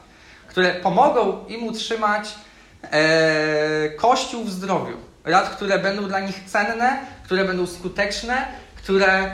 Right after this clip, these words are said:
przyczynią się do tego, że ci chrześcijanie nie pójdą za, dalej za jakimiś dziwnymi pomysłami gnostyków podważających wiele fundamentalnych prawd biblijnych,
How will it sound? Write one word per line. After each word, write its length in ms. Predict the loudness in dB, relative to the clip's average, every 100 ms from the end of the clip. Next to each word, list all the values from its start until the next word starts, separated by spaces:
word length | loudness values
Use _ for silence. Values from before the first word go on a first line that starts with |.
| -10 -12
przyczynią 640 | -6 -4 -4 0 0 0 -4
się 220 | -4 -4
do 100 | -2
tego, 300 | -2 -2 -2
że 180 | -2 -6
ci 140 | -6
chrześcijanie 840 | -4 -4 -4 -6 -4 0 0 0
nie 180 | -4 -4
pójdą 460 | -4 -6 -6 -6 -6
za, 280 | -6 -6 -2
dalej 360 | 2 2 2
za 100 | -2
jakimiś 460 | -2 -2 -4 -6 -6
dziwnymi 540 | -6 -8 -6 -6 -6
pomysłami 600 | -6 -6 -6 -2 -2 -2
gnostyków 600 | -4 -6 -6 -6 -6 -8
podważających 1080 | -8 -6 -4 -2 0 0 2 0 -4 -6 -6
wiele 280 | -2 -2 -2
fundamentalnych 680 | -4 -4 -4 -4 -4 -4
prawd 440 | -8 0 0 0 -2
biblijnych, 560 | -10 -8 -8 -6 -8